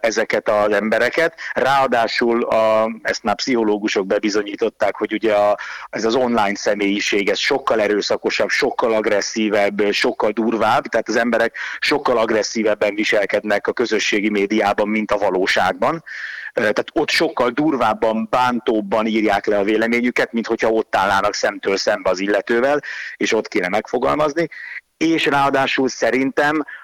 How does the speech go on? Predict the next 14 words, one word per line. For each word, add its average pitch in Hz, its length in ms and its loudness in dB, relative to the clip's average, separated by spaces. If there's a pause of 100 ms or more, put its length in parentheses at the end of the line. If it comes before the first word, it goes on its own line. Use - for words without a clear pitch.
ö, 127 340 2 (760)
ezek 131 380 0
az 117 100 2
emberek, 123 420 0
akik, 127 400 -2
akik 123 380 -2
jobban 113 360 0
szeretik 110 440 -2
leírni 110 420 0
a 117 80 2
véleményüket. 107 760 -2
Tehát, 98 160 -2
hogy 107 80 -8
sokkal 127 460 0